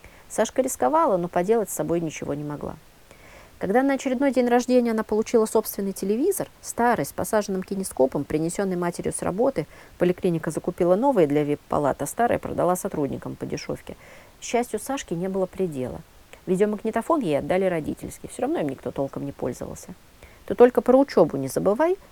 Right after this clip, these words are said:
заметила мама, наблюдая, как Сашка расставляет свои сокровища на тумбочке с оторванной дверцей и тут же заряжает кассету в магнитофон. «Какое там забывай?»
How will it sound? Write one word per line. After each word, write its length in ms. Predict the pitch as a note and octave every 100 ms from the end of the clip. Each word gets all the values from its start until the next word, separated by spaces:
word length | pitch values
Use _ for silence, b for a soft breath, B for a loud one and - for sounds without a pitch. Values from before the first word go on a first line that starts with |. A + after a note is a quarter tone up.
| -
заметила 460 | E3+ D#3 C#3 D3 C#3+
мама, 300 | F#3+ B3 D3
наблюдая, 420 | C3+ C#3 D#3+ D3+
как 160 | -
Сашка 320 | - G3 - -
расставляет 480 | - C#3 C#3 C#3
свои 160 | - C#3
сокровища 540 | - - D#3+ E3+ -
на 100 | D3+
тумбочке 440 | C#3+ G3+ G#3 - -
с 80 | -
оторванной 400 | - C#3+ C#3+ D3+
дверцей 440 | D#3 C3+ - -
и 120 | -
тут 160 | C#3 F#3
же 100 | E3+
заряжает 460 | C#3+ C3 C3+ D3+ D#3
кассету 380 | C3+ - C#3+ C#3+
в 60 |
магнитофон. 560 | C#3 C#3+ C#3+ D3+ D3+ - - b b b b
«Какое 440 | - F3+ - A3+ A3+
там 180 | G3+
забывай?» 540 | F#3 F3+ F3 D#3+ C3+